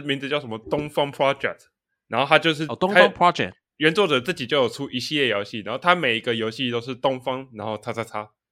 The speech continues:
Speaker 1: 就是以东方开头这样。
Speaker 2: 哦。
Speaker 1: 然后像人家二创出来的游戏也有很多是类似这个模式。
Speaker 2: 哦，我现在在查。
Speaker 1: 哦。
Speaker 2: 它 Switch 上也有欸。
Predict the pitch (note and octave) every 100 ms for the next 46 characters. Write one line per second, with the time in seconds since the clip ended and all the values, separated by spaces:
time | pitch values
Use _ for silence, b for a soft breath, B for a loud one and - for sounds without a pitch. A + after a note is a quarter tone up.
0 | - C3 C3+ G#2+ B2 A#2+ A2+ A#2 A2 F#2+
1 | F3 G3+ D#3 F#2+ _ _ _ - B2+ E3+
2 | D#3+ D#3+ D3+ G3+ D#3 C#3 D3 - F3+ E3
3 | E3 C3+ C3+ A#2 A2 G#2+ B2+ A#2 A2+ A2
4 | G2+ A2 B2 B2 A#2+ A#2+ G#2 F#2 F2+ G#2
5 | F#2 _ _ - B2+ E3+ C#3+ A2+ G2 D3+
6 | C#3 C3+ - - E2 D2+ E2 _ _ -
7 | G2 F#2+ F#2 _ - F#3 - D3 C#3 -
8 | A#2+ F#2+ F2+ E2+ - -